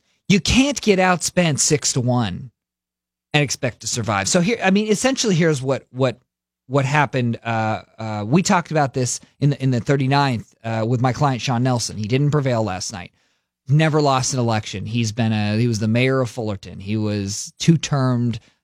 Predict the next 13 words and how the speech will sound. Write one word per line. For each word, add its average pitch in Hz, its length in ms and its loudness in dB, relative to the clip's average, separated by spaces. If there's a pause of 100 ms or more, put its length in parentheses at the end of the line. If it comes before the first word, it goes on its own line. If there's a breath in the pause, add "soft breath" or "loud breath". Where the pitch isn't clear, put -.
(140)
uh, 113 120 -2
county 139 340 0
supervisor, 104 640 -4
which 92 220 -10
is 101 140 -4
a 92 80 -6
powerful 113 420 -2
position. 98 420 -10
He's 139 220 0
run 220 320 2
contested 139 480 0
races 104 340 -4
before, - 460 -6